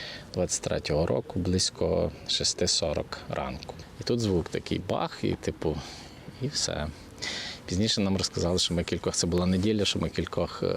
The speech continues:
грибників налякали, бо прямо в них над головами. Ракета впала дуже класно, скажімо так, над, е, лісом. Тобто вона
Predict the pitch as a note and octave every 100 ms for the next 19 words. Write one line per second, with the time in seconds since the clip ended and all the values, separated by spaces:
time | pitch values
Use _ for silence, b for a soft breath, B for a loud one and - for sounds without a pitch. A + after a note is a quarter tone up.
0 | E2 - E2+ D#2+ - G2 G2+ F#2 F2 -
1 | F2+ E2+ D#2+ - F2 F2+ E2 F2 F2 -
2 | E2+ E2+ D2+ D2 D2+ D#2+ D#2+ D#2 - B
3 | B B B - - B2 A#2 - A2 G#2
4 | G#2 G2+ G2 - A2 A2 - F2+ - F2+
5 | F2 E2+ F#2 F2 - F#2+ F2+ F2+ F2+ F2
6 | F2 G2 - B B B B - F2+ F#2+
7 | - F#2 F#2 - - - - - F#2+ F#2+
8 | F#2 E2+